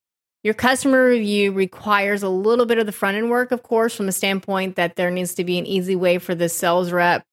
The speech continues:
for you to know that that customer came from that sales rep or that employee, whether that review stated that it was their job or you have a way to look up in your, you know, C R M, which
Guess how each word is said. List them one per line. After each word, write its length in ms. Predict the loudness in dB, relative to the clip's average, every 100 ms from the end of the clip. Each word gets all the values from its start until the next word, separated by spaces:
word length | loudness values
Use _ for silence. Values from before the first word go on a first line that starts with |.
| _
for 140 | -4
you 160 | -2 0
to 80 | 0
know 280 | 2 2
that 160 | 2 0
that 160 | -2 -2
customer 320 | -4 -4 -6
came 240 | -4 -4
from 180 | -4 -2
that 160 | -2 0
sales 300 | 0 0 0
rep 180 | 0
or 80 | 0
that 140 | 0 -2
employee, 580 | -4 -4 -2 0 -2 -6 -20 -20 _
whether 260 | -2 0 2
that 120 | 0
review 480 | 0 -2 -2 0 0
stated 680 | -2 0 0 2 2 0 0
that 320 | 2 2 0
it 180 | -4 -4
was 760 | -2 0 2 2 -2 -6 -12 -14
their 340 | -6 0 2
job 380 | 2 4 4 4
or 80 | 0
you 260 | 0 0 0
have 240 | 0 0
a 40 |
way 140 | 2 2
to 80 | 2
look 200 | 0 0
up 200 | -2 -2
in 180 | -4
your, 380 | -2 -2 -2 -4 -10
you 160 | -8
know, 120 | -6 -4
C 240 | -4 0
R 120 | 0
M, 200 | 0 0
which 200 | -2 -4